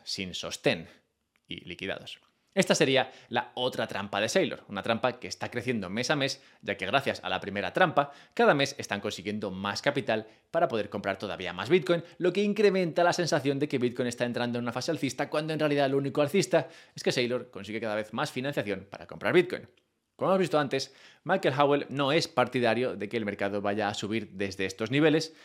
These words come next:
pero Michael Howell, eh, no es el único. Tenemos otros analistas de Bitcoin, concretamente, que confirman esta visión, como por ejemplo James Check. Check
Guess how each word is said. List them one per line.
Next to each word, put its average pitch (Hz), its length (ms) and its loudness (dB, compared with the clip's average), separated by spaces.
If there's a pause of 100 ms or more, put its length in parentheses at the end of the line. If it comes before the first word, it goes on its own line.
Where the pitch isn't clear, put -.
(300)
pero 175 460 6 (840)
Michael 92 320 -8
Howell, 110 320 2
eh, 67 360 -10
no 87 120 -12
es - 80 -10
el 143 60 4
único. - 300 -4 (200)
Tenemos 113 380 -4
otros 196 300 4
analistas 147 580 2 (120)
de 95 120 -4
Bitcoin, 131 320 -2
concretamente, 120 540 0
que 160 80 4
confirman 135 420 0
esta 120 300 -2
visión, 113 400 2 (240)
como 190 180 2
por 190 80 4
ejemplo 131 400 2 (160)
James 101 400 0
Check. - 380 0 (340)
Check 220 320 4